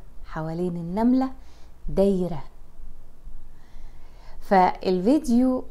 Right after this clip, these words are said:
آه، في فيديوهات كمان زيه لحشرات تانية، حاجات صغيرة،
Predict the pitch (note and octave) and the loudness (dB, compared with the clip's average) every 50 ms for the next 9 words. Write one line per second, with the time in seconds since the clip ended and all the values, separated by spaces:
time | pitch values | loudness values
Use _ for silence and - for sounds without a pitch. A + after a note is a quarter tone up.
0 | - - - - - - - F3 F3 E3+ E3+ E3+ E3 E3 E3 E3 D#3+ D#3+ D#3+ E3+ | -6 -6 -6 -6 -6 -6 -6 -4 -4 -2 -4 -4 -4 -6 -6 -6 -6 -6 -8 -8
1 | - - - F#3 - C#4+ D#4 E4 D#4+ A3+ G#3+ A3 F#3 A3 B3 A#3+ - - A3 G#3 | -6 -6 -2 4 6 6 8 8 6 6 4 4 4 4 2 0 0 -2 0 2
2 | G3 A3 A3+ G#3 E3+ E3+ F3 F3+ F3+ D#3+ D#3 D#3 - - - F3+ - - G#3+ G#3 | 4 4 2 2 2 2 0 0 0 -2 -4 -8 -8 -6 -4 -4 -2 0 -2 0
3 | - G#3+ G#3 A#3 C4 - - - - F3+ E3+ E3 D#3 D3+ D3+ - - - - - | 2 2 4 4 4 2 0 -4 -6 -4 -4 -4 -6 -8 -8 -10 -12 -14 -14 -4
4 | - A3+ A#3 G4 A4 - - B3+ G3+ F3+ F3 F3+ F3+ F3 E3+ D#3 | -2 0 0 2 0 0 0 2 2 4 4 2 2 0 0 -4